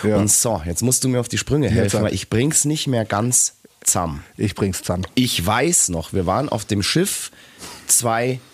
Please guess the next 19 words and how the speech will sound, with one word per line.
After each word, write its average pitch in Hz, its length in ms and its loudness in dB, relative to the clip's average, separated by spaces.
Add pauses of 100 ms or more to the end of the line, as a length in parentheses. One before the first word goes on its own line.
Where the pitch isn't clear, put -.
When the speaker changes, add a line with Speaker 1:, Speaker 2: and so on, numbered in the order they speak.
(120)
Speaker 2:
Nächte. - 600 -2
Speaker 1:
Ja. 110 240 0 (360)
Speaker 2:
Und 110 140 2
die 123 60 4
Stationen 139 720 2
waren 104 340 2 (300)
Kiel, 190 400 2
Kopenhagen, 131 800 0
Göteborg 113 720 0 (340)
und 98 300 -2
Hamburg 92 580 0
als 85 220 0
Zielhafen 80 680 -2
Speaker 1:
Ja. 104 80 2
Speaker 2:
dann. - 160 0 (440)
Und 104 140 2
meine 143 300 2
Frage 170 420 0
ist, - 440 -2